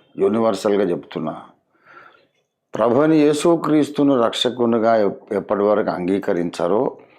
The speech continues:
యేసును మనకు పరిచయం చేసిన బైబిల్ గ్రంథాన్ని ప్రామాణికంగా ఎప్పటిదాకా అంగీకరించారో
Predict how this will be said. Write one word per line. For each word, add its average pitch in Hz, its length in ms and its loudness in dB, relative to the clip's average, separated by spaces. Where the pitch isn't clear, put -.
యేసును 170 540 2
మనకు 139 400 2
పరిచయం 127 640 0
చేసిన 110 360 0
బైబిల్ 131 500 0
గ్రంథాన్ని 117 800 0
ప్రామాణికంగా 127 1000 0
ఎప్పటిదాకా 101 640 0
అంగీకరించారో 92 1000 -4